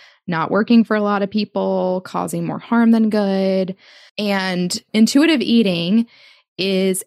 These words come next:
a weight neutral framework.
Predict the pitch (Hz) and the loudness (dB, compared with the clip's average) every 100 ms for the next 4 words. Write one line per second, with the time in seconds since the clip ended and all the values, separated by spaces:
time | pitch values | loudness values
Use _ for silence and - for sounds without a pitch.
0 | - 175 175 170 170 165 165 165 170 160 | -6 -4 -2 -2 -2 -4 -6 -4 -2 -2
1 | 165 160 - 143 143 - 131 - - - | -4 -10 -6 -6 -6 -6 -4 -4 -6 -8
2 | - | -12